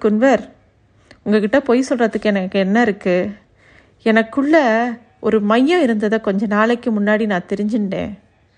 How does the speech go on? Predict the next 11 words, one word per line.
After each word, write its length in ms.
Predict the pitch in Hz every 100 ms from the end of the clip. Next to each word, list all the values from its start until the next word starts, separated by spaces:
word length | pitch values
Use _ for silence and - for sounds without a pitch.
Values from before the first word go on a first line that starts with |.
| _ _ _ _
அதைத்தான் 420 | - 233 240 330 359
எல்லாரும் 400 | 262 240 254 269 269
சுரத் 260 | 262 277 - -
சுரத்னு 680 | 247 262 269 277 254 202 220 -
கூப்பிடுறா. 440 | 240 240 208 180 190 _ _ _ _ _ _ _ _
இப்போ 580 | 240 233 285 262 294 302
அந்த 220 | 233 233
மையம் 340 | 220 226 277 330
அவ்வப்போது 580 | 226 233 262 262 302 247
மறைஞ்சு 460 | 214 226 302 339 -
போறது. 420 | 240 190 180 190